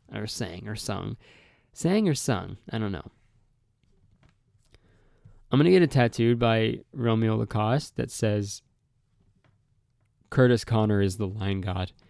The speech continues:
And he, and he'll ha-, he'll have no choice 'cause I'll pay him, I'll pay him for it, and he'll do it, and I'll be like, "Ha,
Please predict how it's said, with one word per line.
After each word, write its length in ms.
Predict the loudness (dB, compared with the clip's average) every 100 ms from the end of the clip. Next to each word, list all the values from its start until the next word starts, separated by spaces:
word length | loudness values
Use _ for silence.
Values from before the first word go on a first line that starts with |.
| _ _ _ _ _ _ 2
And 100 | 4
he, 220 | 6 6
and 160 | 6
he'll 180 | 6 6
ha-, 220 | 6 4 4
he'll 180 | 4 4
have 140 | 4
no 200 | 4 4
choice 440 | 2 2 2 2 -2
'cause 160 | -2
I'll 100 | -2
pay 240 | -2 2 2
him, 220 | 2 -2 _ _ _ -6
I'll 60 |
pay 260 | 0 0 2
him 140 | -2 -2
for 240 | -4 -4
it, 100 | -4
and 80 | -2
he'll 100 | 0
do 300 | 2 4 4
it, 120 | 4
and 120 | -2 -4
I'll 80 |
be 80 | -4
like, 160 | -4 -6
"Ha, 300 | -2 -2